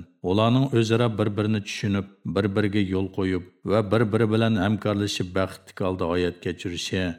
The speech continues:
va rivoj tepishi mumkin emas. Bunda qilmasdanmi rivoj topgan insonlar jamiyati bor deb faraz qilsakmi, u faqat moddiy manfaatlar bilan bog'langan hamkorlikdir.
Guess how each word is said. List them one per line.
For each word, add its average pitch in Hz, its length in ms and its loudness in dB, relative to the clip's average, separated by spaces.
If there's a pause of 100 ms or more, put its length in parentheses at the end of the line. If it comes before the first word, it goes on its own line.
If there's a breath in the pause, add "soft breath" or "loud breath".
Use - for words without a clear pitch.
va 98 200 2
rivoj 104 460 2
tepishi - 380 -4
mumkin 90 380 -2
emas. 80 300 -2 (500)
Bunda 123 380 6
qilmasdanmi 135 720 4
rivoj 120 340 4
topgan 117 420 0
insonlar 107 560 2
jamiyati 98 520 2
bor 92 260 2
deb 92 220 0
faraz 90 320 -2
qilsakmi, 104 680 0 (320)
u - 160 -2
faqat 92 400 -2
moddiy 90 440 0
manfaatlar 87 600 -2
bilan 82 260 -2
bog'langan 82 640 -2
hamkorlikdir. 80 720 -6